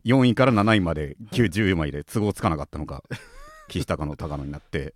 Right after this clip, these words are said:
Speaker 2: いや、すごいメンバーでしょ、でも。
Speaker 1: すごいメンバーですよ。確かに、
Speaker 2: うん。
Speaker 1: 俺の同期の、最-、まあ、同期、厳密に言うと同期じゃない奴らもいるけど、
Speaker 2: うん。
Speaker 1: そこから近い世代のもう、いい奴らですよ。
Speaker 2: ほんとそうだったね。
Speaker 1: そう、それやって、
Speaker 2: うん。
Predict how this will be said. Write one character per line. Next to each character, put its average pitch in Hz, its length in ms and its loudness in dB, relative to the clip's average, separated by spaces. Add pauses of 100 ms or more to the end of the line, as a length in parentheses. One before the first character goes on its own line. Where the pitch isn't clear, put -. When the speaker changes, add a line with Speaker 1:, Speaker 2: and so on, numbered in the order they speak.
Speaker 2:
い 67 60 -20
や、 69 180 -18
す - 160 -16
ご 101 120 -8
い 95 40 -10
メ 98 100 -8
ン 92 60 -8
バ 85 100 -14
ー 78 40 -14
で 82 80 -14
し - 80 -14
ょ、 - 20 -6
で 110 40 -6
も。 98 60 -8
Speaker 1:
す 120 60 -2
ご 123 100 4
い - 40 6
メ 107 80 6
ン 98 100 4
バ 80 120 0
ー - 20 -6
で 69 60 -12
す - 60 -14
よ。 - 80 -14
確 113 180 0
か 113 100 4
に、 73 140 0
Speaker 2:
う - 20 -8
ん。 - 60 -14 (260)
Speaker 1:
俺 131 240 4
の 120 140 4
同 131 200 4
期 113 160 -2
の、 117 240 4 (240)
最-、 107 320 0
ま 104 140 4
あ、 - 20 4
同 120 160 2
期、 87 260 -6
厳 113 160 2
密 120 120 2
に 123 60 4
言 - 0 -
う - 40 -2
と 107 60 -2
同 101 120 0
期 67 100 -6
じ 69 80 -8
ゃ 69 40 -4
な 76 140 -6
い 69 80 -8
奴 69 180 -10
ら 156 60 -2
も 123 180 -2
い 110 120 -4
る 78 100 -2
け 78 100 -6
ど、 67 120 -4
Speaker 2:
う - 60 -8
ん。 - 40 -20
Speaker 1:
そ 92 160 -4
こ 95 100 -2
か - 0 -
ら 87 140 2 (180)
近 - 200 2
い 82 40 2
世 92 80 -8
代 90 140 4
の 113 100 4
も 78 260 -2
う、 - 200 -20 (240)
い 92 260 2
い - 140 -8
奴 92 240 2
ら 69 80 -2
で 62 60 -12
す - 80 -14
よ。 67 100 -12 (300)
Speaker 2:
ほ 107 80 -10
ん 110 40 -10
と 120 80 -8
そ 135 120 -6
う - 40 -6
だ 80 40 -12
っ - 20 -16
た 80 180 -14
ね。 - 0 -
Speaker 1:
そ 104 180 2
う、 80 40 -2
そ 104 160 -2
れ 98 80 4
や 95 100 4
っ - 40 -6 (180)
て、 117 200 8
Speaker 2:
う 123 60 -2
ん。 127 400 -2